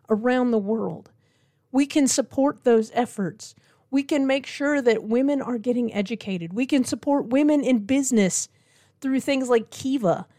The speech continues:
which are microloans. And we can support women who are trying to find a better way to support their family.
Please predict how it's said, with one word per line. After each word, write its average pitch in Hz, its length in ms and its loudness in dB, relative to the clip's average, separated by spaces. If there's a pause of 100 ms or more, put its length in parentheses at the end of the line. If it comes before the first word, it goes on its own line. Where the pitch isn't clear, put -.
(160)
which 240 160 -4
are 240 100 6
microloans. 208 1000 0 (280)
And 247 160 -4
we 269 100 -4
can 285 140 0
support 302 400 -4
women 311 300 0
who 302 160 0
are 302 80 0
trying 294 460 -4
to 247 100 -8
find 285 360 -4
a 247 40 2
better 226 340 -2
way 208 520 -4 (240)
to 247 100 -8
support 262 460 -6
their 214 120 -2
family. 196 580 -4